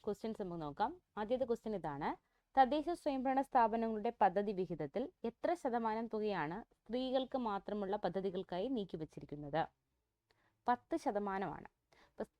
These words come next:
തദ്ദേശ സ്വയംഭരണ സ്ഥാപനങ്ങളുടെ പദ്ധതി വിഹിതത്തില് പത്ത് ശതമാനം എന്ന് പറയുന്നത് സ്ത്രീകളുടെ പദ്ധതികൾക്കായിട്ടാണ് നീക്കിവച്ചിരിക്കുന്നതെന്ന് ഓർക്കുക. പത്ത് ശതമാനം സ്ത്രീകൾക്ക് വേണ്ടിയിട്ടുള്ള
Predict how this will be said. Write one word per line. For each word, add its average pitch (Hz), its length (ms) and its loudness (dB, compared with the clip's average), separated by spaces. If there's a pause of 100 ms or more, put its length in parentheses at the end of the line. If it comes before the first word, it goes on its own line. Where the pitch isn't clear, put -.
(160)
തദ്ദേശ 208 300 2
സ്വയംഭരണ 214 440 -4
സ്ഥാപനങ്ങളുടെ 196 840 0
പദ്ധതി 185 320 -2
വിഹിതത്തില് 165 600 -2 (260)
പത്ത് - 400 -4
ശതമാനം 196 600 -4
എന്ന് 190 140 -6
പറയുന്നത് 165 440 -2
സ്ത്രീകളുടെ 247 680 0
പദ്ധതികൾക്കായിട്ടാണ് 196 920 -2
നീക്കിവച്ചിരിക്കുന്നതെന്ന് 165 1000 -6
ഓർക്കുക. 254 380 0 (180)
പത്ത് 190 320 -4
ശതമാനം 175 500 -2
സ്ത്രീകൾക്ക് 214 540 -2
വേണ്ടിയിട്ടുള്ള 151 520 -4